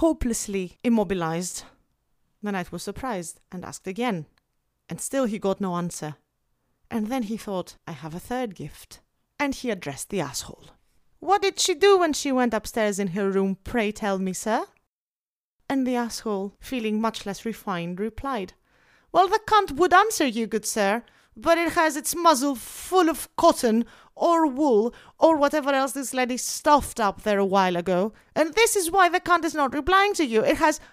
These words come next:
all the intention of answering all your questions. I'll tell you this, I'm next to it, I know."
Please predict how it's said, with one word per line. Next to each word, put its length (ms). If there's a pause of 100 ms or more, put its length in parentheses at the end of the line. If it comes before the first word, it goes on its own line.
(220)
all 280
the 140
intention 800 (300)
of 180 (100)
answering 480
all 260
your 160
questions. 440
I'll 140
tell 180
you 120
this, 180
I'm 120
next 240
to 120
it, 160
I 140
know." 500